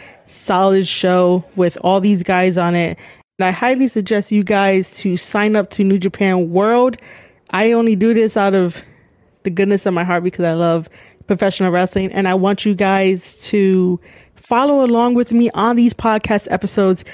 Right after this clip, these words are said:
because it's probably only going to get heavier with New Japan content.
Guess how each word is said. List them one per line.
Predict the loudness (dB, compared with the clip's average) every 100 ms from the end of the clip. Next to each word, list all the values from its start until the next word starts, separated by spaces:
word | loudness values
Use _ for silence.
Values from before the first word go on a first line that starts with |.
| -20 _
because | -4 -2 0
it's | -2 -4
probably | -2 2 2 2 0 0
only | 0 2 2
going | 2 0
to | -2
get | -4 -4
heavier | -4 -4 0 2 2 0 -4 -18 _
with | -2 0 -2
New | 0 0
Japan | -2 -4 -4
content. | -4 -10 -10 -10 -12 -12 -18